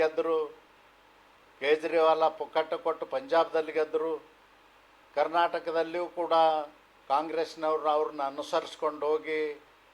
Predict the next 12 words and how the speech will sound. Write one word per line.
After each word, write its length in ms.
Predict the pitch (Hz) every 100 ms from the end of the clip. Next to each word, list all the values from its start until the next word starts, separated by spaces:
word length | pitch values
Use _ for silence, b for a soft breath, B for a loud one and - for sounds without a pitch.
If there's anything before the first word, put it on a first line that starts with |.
| -
ಅವರು 220 | 123 156 165 -
ಪುಕ್ಕಟ್ಟೆ 360 | 156 156 151 160
ಕೊಡ್ತೀವಿ 300 | 151 147 151 139
ಅಂತ 140 | 139 135
ಹೇಳಿ 180 | 139 143 -
ಪುಕ್ಕಟ್ಟೆ 360 | 131 - 143 143 131
ಕೊಟ್ಟು 260 | 131 - 117 113 -
ಗೆದ್ದಿರ್ತಕ್ಕಂಥದ್ದು 1120 | 123 117 135 123 117 - 117 - 117 117 127 90 - _ _ _ _ _ _ _ _ -
ಇದೊಂದು 300 | 139 160 160 - -
ಕೆಟ್ಟ 260 | 143 - 135 127
ಸಂಪ್ರದಾಯ. 500 | 120 - 123 135 139 - - -
ಈ 40 | 135